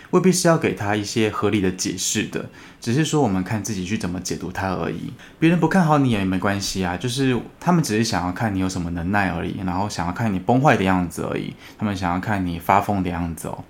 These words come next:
不向别人说明那一切，并不是要低头哦，而是我们做，我们做的最大的宽容。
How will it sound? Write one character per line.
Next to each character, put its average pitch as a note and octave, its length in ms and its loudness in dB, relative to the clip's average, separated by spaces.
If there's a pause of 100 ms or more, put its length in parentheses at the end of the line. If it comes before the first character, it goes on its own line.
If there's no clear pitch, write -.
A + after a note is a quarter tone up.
(640)
不 E3+ 80 4
向 F#3+ 200 6
别 D#3+ 100 8
人 C#3+ 280 6
说 E3 280 4
明 C#3 240 6
那 A#2+ 140 6
一 A2+ 100 4
切， A2+ 300 2
并 A#2+ 200 2
不 G2+ 80 -4
是 A2+ 180 0
要 G#2 120 2
低 G2 260 -2
头 - 220 -6
哦， - 400 -4
而 G#2+ 60 -2
是 A#2+ 220 0
我 G2 100 2
们 F2 180 -2
做， A#2+ 420 2
我 - 80 -6
们 F#2+ 200 0
做 C#3+ 180 4
的 G2 80 0
最 A2+ 220 0
大 F#2 160 4
的 - 100 -6
宽 F2 340 -4
容。 F2+ 220 -6